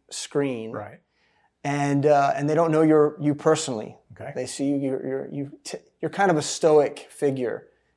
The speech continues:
Speaker 1: in Living Faith
Speaker 2: All right.
Speaker 1: Fellowship. And, uh, and so I wanna give people an opportunity just to get to know you.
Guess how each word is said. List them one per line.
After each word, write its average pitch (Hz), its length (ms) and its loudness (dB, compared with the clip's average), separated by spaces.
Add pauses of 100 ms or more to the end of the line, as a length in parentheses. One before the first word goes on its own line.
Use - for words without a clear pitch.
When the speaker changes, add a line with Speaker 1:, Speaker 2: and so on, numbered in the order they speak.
(120)
Speaker 1:
in 135 140 -6
Living 127 240 -4
Faith 120 380 -8
Speaker 2:
All 120 80 -2
right. 120 100 -4
Speaker 1:
Fellowship. 123 360 -8 (460)
And, 143 400 -4
uh, 135 320 4
and 151 140 -4
so 151 500 4
I 160 100 6
wanna 180 200 6
give 170 160 6
people 165 160 0
an 151 80 6
opportunity 147 400 0
just 143 140 -2
to - 60 -12
get 139 160 -4
to 143 40 -6
know 139 140 -2
you. 135 260 -2